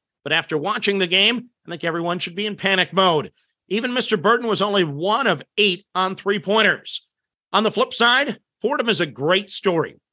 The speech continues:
Four and fourteen in the A ten back in twenty eighteen, three and fifteen in twenty nineteen, two and sixteen in twenty twenty,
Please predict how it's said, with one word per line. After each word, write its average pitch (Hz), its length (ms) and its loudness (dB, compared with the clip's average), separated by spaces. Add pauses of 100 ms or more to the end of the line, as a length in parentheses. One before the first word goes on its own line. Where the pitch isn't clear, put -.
(140)
Four 294 260 0
and 277 140 0
fourteen 220 460 0
in 208 80 0
the 190 120 4
A 196 120 2
ten 190 340 0
back 175 240 0
in 180 80 -6
twenty 180 360 -4
eighteen, 151 520 -4 (380)
three 233 300 0
and 240 120 -2
fifteen 226 460 0
in 196 80 0
twenty 185 320 -2
nineteen, 160 640 -2 (320)
two 302 280 0
and 185 140 0
sixteen 214 640 -2
in 151 100 -2
twenty 165 340 -4
twenty, 220 560 0